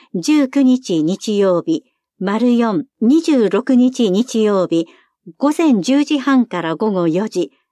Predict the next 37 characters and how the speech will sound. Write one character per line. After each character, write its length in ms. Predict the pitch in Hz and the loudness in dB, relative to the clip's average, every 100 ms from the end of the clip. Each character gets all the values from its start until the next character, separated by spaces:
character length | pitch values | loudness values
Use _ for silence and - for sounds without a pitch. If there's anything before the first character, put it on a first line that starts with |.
| _ | _
受 220 | 196 311 | -4 -2
付 320 | 320 - 320 294 | -4 -4 -2 0
は 160 | 277 | 0
午 140 | 247 220 | 0 -2
後 120 | 196 | -4
三 300 | - 226 180 | -4 -6 -4
時 140 | 160 | -4
ま 120 | 156 | -4
で。 180 | 147 131 _ _ _ _ _ _ _ _ _ _ | -6 -8 _ _ _ _ _ _ _ _ _ _
会 220 | - 202 180 | -6 -4 -2
場 240 | 180 170 | -2 -2
で 140 | 170 | -2
す。 120 | 226 - _ _ _ - | -6 -10 _ _ _ -6
丸 340 | 226 254 302 285 | -2 0 0 0
一 280 | 269 302 254 | -2 -2 -2
が 220 | 220 208 - _ | -2 -6 -12 _
隅 380 | - 220 262 311 | -4 2 2 2
田 180 | 320 | 0
公 320 | 311 285 254 190 | 0 2 2 2
園 160 | 160 | 0
山 340 | 151 220 262 254 | -2 0 2 2
谷 160 | 247 | 2
堀 260 | 233 226 226 | 0 -2 -2
広 340 | - 196 160 | -2 -4 -4
場、 140 | 147 - _ _ _ | -6 -8 _ _ _
雨 80 | 220 | -4
天 280 | 220 349 330 | 0 2 2
時 160 | 233 196 | 0 -2
は 160 | 190 - | -4 -4
今 280 | 185 226 | -2 0
戸 140 | 220 202 | -2 -2
児 120 | 196 | -2
童 220 | 180 156 | -4 -4
館。 260 | - 131 120 - _ _ _ _ _ - | -8 -12 -12 -16 _ _ _ _ _ -8
丸 320 | 196 220 269 | -4 0 2
二 200 | 254 269 | 4 2
が 180 | 220 | 0